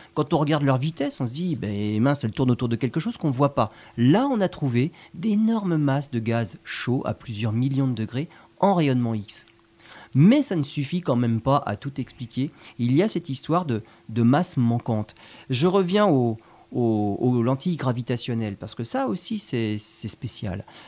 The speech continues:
Euh, Einstein a montré que la lumière était courbée par de la masse. Euh, c'est-à-dire que même les rayons lumineux,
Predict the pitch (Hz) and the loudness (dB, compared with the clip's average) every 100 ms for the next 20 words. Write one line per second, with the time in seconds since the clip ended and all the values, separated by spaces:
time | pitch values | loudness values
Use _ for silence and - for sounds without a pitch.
0 | - 117 113 110 107 - - 139 - 247 | -4 0 2 2 0 -2 0 0 2 0
1 | 269 151 131 135 - - 123 120 160 214 | 2 2 2 0 -4 0 2 2 0 -2
2 | 143 117 - 156 143 214 - 110 110 101 | -4 -8 -8 -6 -4 -4 -4 -4 -2 -2
3 | 95 90 - - - - - - - - | -2 -6 -8 -8 -12 -20 -20 -20 -20 -20
4 | - 113 107 104 101 127 143 139 147 - | -12 -8 -6 -6 -8 -4 -2 -2 -4 -2
5 | 135 131 262 254 220 190 165 147 135 160 | 2 4 4 4 2 2 2 4 2 0